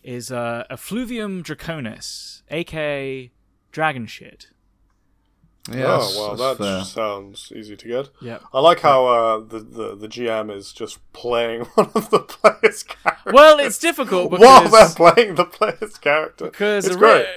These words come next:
Speaker 1: originally this was obviously gonna be an N P C, so you have to have some, you know, given knowledge anyway. Um,
Speaker 2: Mm.
Speaker 1: yeah, so you know that you could make some more fireworks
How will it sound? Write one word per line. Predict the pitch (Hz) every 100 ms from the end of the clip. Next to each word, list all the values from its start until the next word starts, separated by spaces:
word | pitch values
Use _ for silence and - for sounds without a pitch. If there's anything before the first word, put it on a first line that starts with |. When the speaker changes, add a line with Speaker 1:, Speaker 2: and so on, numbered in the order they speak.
| - - -
Speaker 1:
originally | 202 240 226 214 180 170
this | 156 156 -
was | 147 147
obviously | 143 - 139
gonna | 120 117
be | 120
an | 120
N | 117
P | -
C, | - - 117 117 104
so | - 85 87 82 -
you | 92 101
have | 80 -
to | - 135
have | 104 -
some, | - 101 226 101 69 80 92
you |
know, | 123 101 87 - -
given | 113 110 107
knowledge | 110 113 95 95 - -
anyway. | 123 120 85 85 101 120 _ _
Um, | 123 123 101
Speaker 2:
Mm. | 98 92 95 _ _ - - _ _ _
Speaker 1:
yeah, | 147 175 -
so | -
you | 190 190
know | 208 202
that | 190
you | 180
could | - 226
make | 190 175 - - _
some | - -
more | 156 151
fireworks | 151 139 127 120 - - - -